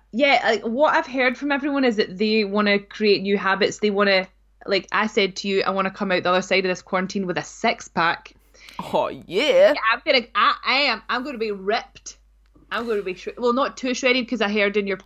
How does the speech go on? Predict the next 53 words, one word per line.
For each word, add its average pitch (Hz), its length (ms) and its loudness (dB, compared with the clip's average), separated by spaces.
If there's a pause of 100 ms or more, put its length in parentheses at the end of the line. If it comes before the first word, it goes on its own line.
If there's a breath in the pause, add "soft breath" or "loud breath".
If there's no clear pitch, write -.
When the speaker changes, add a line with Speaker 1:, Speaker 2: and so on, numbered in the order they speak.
Speaker 1:
in 190 160 -4
your 185 140 0
stories. 185 460 2
Speaker 2:
Yes. - 80 -20 (460 loud breath)
Speaker 1:
Don't 262 100 4
get 254 180 2
too 359 240 6
lean. 240 320 4 (240)
Speaker 2:
Just, - 240 -2
just 302 220 -2
the 330 100 0
right 277 260 6
amount 254 280 4
of 202 100 -4
lean. 170 220 0
But 180 100 4
I 208 140 6
am, 294 260 0
I'm 220 240 8
exactly 285 400 0
the 214 40 -4
same. 214 280 -4
Like, 156 240 -6
I'm 175 320 2
gonna 202 220 -2
set 196 240 -4
myself 170 340 -6
way 180 380 -2
more 196 180 -2
structure - 380 -6
than 170 160 -8
I 170 100 -4
normally 165 400 -6
do, 139 300 -14
because 165 300 -8
you 185 80 0
Speaker 1:
Yeah. 135 80 -2
Speaker 2:
need 185 300 -4
that 117 140 0
at 151 120 -4
the 151 60 -14
moment. 147 400 -10
You 156 120 -10
need 156 240 -10
to 170 80 -10
wake 160 160 -2
Speaker 1:
Yeah. 156 160 -2
Speaker 2:
up - 160 -8
with 160 100 -12
a 151 40 -14
bit 156 120 -8
of - 140 -18
purpose, 151 800 -6